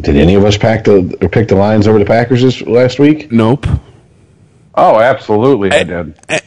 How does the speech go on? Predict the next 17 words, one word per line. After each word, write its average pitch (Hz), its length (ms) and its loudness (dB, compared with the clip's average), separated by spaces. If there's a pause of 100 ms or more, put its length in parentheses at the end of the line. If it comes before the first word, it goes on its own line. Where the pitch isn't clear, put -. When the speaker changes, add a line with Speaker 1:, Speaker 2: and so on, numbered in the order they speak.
(120)
Speaker 2:
and, 135 400 -2 (240)
all - 180 -4
right, 160 220 2 (100)
I'll 123 140 0
get 143 160 2
into 165 300 4
it. - 200 -2 (480)
If 143 400 -4
you're 156 280 4
a 160 40 2
<laughs> - 0 -
Lions 156 420 0
fan 196 440 0
and 156 180 0
you 170 140 4
are 185 200 4
excited, 180 600 0